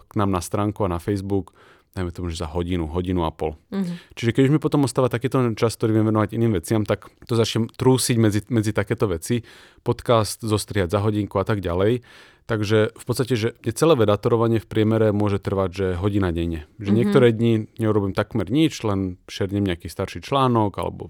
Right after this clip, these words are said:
Speaker 1: napíšem newsletter. Niekedy je to, že nahrávame podcast, zabere si to trošku viac, ale v priemere je to, že hodina denne.
Speaker 2: Mhm.
Speaker 1: Takže veľa tých vecí som sa naučil robiť, o, nejako takto, že už v takých tých hluchejších miestach.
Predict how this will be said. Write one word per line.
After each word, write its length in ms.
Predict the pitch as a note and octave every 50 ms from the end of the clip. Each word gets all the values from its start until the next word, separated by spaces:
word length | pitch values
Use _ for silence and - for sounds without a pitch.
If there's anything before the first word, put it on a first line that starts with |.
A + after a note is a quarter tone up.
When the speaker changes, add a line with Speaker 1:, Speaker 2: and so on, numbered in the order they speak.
| - -
Speaker 1:
napíšem 340 | - G2 F#2 - - - G2+
newsletter. 480 | G2+ A2 A#2 A2 A#2 A#2 A2 - A2 G#2+ - - - - - - -
Niekedy 300 | A#2 A2+ - A#2+ G#2+ G#2+
je 80 | G2
to, 80 | - G2
že 140 | F2 G2 G2
nahrávame 320 | F#2+ G2 G#2+ G2+ F#2+ E2
podcast, 400 | D#2+ - - - - A2 G2+ F#2
zabere 240 | F#2 F2+ F2 F#2+ F#2+
si 80 | F2 -
to 80 | -
trošku 320 | F#2+ - G2 F#2+ - - G2
viac, 80 | F#2 -
ale 120 | B2 A2+ G#2+
v 80 | -
priemere 380 | - - C3+ C#3 C#3 B2+ B2 A2
je 80 | G2+
to, 80 | - G#2
že 100 | F#2 F#2+
hodina 320 | F2+ G#2 G2+ G2+ G2+ F#2
denne. 320 | E2+ F2 F2 E2+ E2 D#2+ - _ _ - - - -
Speaker 2:
Mhm. 320 | G#3+ G#3 G3 G#3 G#3+ A3+ -
Speaker 1:
Takže 180 | - A2+ A2 G#2+
veľa 140 | A#2 B2+ B2
tých 160 | - C3+ A2+
vecí 140 | G#2+ - - -
som 100 | A#2 G#2
sa 140 | - A2+
naučil 340 | G#2+ G#2+ G#2+ - - A2 G#2
robiť, 360 | G2 G#2 G2 F#2 G#2 G2 F2+ - - -
o, 320 | G#2+ A2 G2+ G2 F#2+ F#2 E2+ - _ _ _ _ _ _ _ _ _ -
nejako 680 | - G#2+ G#2+ G#2 G2+ G2+ - - G#2+ G2 G2 F2 - _ _ _ _ _ _ _
takto, 480 | - D2 D2+ - - - D3 E3+ E3+ - _ _ _ _ _ -
že 180 | A2+ G#2 G#2
už 160 | A#2 A2+ - -
v 20 |
takých 240 | A2+ - - G#2+ -
tých 140 | - A2 G2
hluchejších 400 | G#2 G2+ - B2+ A#2 - A#2+ G#2
miestach. 480 | F#2 F2+ F2+ - - C#3 C#3 - -